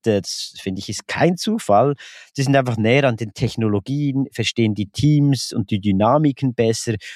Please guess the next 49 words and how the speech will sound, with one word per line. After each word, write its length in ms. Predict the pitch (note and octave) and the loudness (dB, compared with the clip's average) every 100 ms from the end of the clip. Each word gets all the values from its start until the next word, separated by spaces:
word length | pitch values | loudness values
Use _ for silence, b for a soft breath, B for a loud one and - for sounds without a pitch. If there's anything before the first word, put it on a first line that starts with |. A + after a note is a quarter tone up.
| B | B
Und 160 | A2+ D#3 | -6 -2
die 80 | |
denken 260 | D#3 D3+ B2+ | 0 2 2
auch 200 | G#2+ - | 0 -2
langfristiger 960 | A2 F#2 - D#3+ C#3+ C#3 A#2+ A#2 A#2+ A2 | -6 -6 0 -2 2 0 0 -2 0 2
als, 300 | G2+ G2 - | 2 0 -2
äh, 140 | G2 F#2+ | -4 -2
viele 240 | C3 A2+ | -2 -4
P-E-Player, 840 | - - F#3 D#3 C3+ G2+ F#2 A#2 B2+ B B B | -2 -2 0 0 0 0 2 2 0 B B B
äh, 100 | A2 | -4
die 140 | G#2 A2 | 2 4
eher 160 | A2 - | 4 2
opportunistisch 760 | A2+ G2+ G#2 G2 B2 - A#2 | -4 -2 0 0 0 0 -4
unterwegs 600 | - G2 F2 G#2 D3 - | -4 -8 -2 0 0 -2
waren. 560 | E2+ D2 A2+ A#2 B2 G#2+ - | 0 2 2 0 -4 -8 -4
Wir 320 | A2+ A#2+ G2 | 0 2 2
als 140 | G2 | 2
V 80 | G#2+ | 0
C, 320 | A#2 - G2+ F2+ | 0 0 -2 0
wir 100 | F#2 | 2
wissen, 460 | C3 - A#2+ A#2+ B B - | 0 0 -2 -2 B B -4
es 180 | G#2+ | -4
geht 220 | - F#3 - | 0 0 2
halt 180 | A#2 | 2
einfach, 340 | A#2 A2+ A2 - | 2 2 -2 0
ähm, 280 | G#2+ G2+ G#2 | 0 0 -4
von 260 | - A#2 A2 - | -4 0 0 -2
Seed 440 | - C3 B2 - | -2 0 -2 0
bis, 360 | A2+ G#2+ - A#2 | 0 2 0 2
äh, 160 | G#2+ | 2
Exit 560 | G2 C3 - - G#2+ - b b _ | 2 -2 -4 -2 -2 -4 b b _
mindestens 580 | G#2 C3+ C3 A2+ A#2+ - | 2 4 2 0 -2 0
zehn 260 | A2+ B2+ | 2 4
Jahre. 380 | A2+ B2+ F3+ E2+ | 4 2 2 -2
Und, 240 | A#2 G#2 A2+ | -4 -4 -2
äh, 280 | G2+ G2 | 2 2
wenn 120 | G2 G#2 | 2 0
man 100 | G2+ | 2
da 160 | G#2 | 2
noch 140 | C3 - | 2 0
früher 280 | A#2 A#2 | 2 4
einsteigt, 560 | G#2 B2 - A2 A2+ - | 4 0 0 0 0 -2
dann 80 | G#2 | -4
muss 140 | G2 | -2
man 120 | G2 | 0
halt 160 | G2+ G2+ | 0 2
lange 320 | F2 G#2+ F#2+ | 0 2 2
halten. 360 | G2 C3 - A#2 | 2 2 0 -8
Und 200 | A#2 | -6